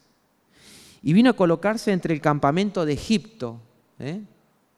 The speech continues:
"y el campamento de Israel, y estaba la nube junto a con, con las tinieblas. Sin embargo, de noche alumbraba a Israel,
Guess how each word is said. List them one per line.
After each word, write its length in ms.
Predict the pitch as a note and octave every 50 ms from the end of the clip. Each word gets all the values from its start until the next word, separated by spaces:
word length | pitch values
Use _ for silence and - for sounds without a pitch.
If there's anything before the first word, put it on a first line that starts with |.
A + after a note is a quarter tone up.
| _ _ _ _ _ _ _ _ _ _ _ _ _ _ _ _ _ _ _ _ _ _ _ _ _ _ _ _ -
"y 80 | A#2 C3
el 60 | -
campamento 600 | - B2+ A#2 A2+ A#2 B2 C#3+ D#3 D3+ C#3+ C#3 B2+
de 100 | A#2+ A2+
Israel, 360 | G#2+ A#2+ B2+ D3 D3+ C3 A#2
y 80 | B2+ A#2
estaba 320 | - - D#3 D3 C#3+ C#3+
la 100 | C3 B2
nube 260 | C3+ D3+ D#3 D3+ D3
junto 380 | C3 - - C3+ B2+ A2 - A#2
a 80 | A2+
con, 240 | - B2 A#2+ A2+ - - _ - F3+ D#3+
con 120 | - B2 A#2+
las 180 | B2 A#2+ -
tinieblas. 640 | - B2+ B2 C3+ D#3 D#3 B2 G#2+ G2+ G#2+ - - - _ _ _
Sin 200 | - - D3 D3
embargo, 360 | D3 D#3 F#3+ G3 F3 F3+ D#3+
de 100 | D3+ D3
noche 300 | D#3 F#3+ G#3+ G#3 - F#3
alumbraba 420 | D#3+ D#3 D3+ C#3+ D#3 E3 D#3+ D#3
a 40 | D3
Israel, 480 | C3+ C3 C3+ C3+ D3 E3 E3+ E3 -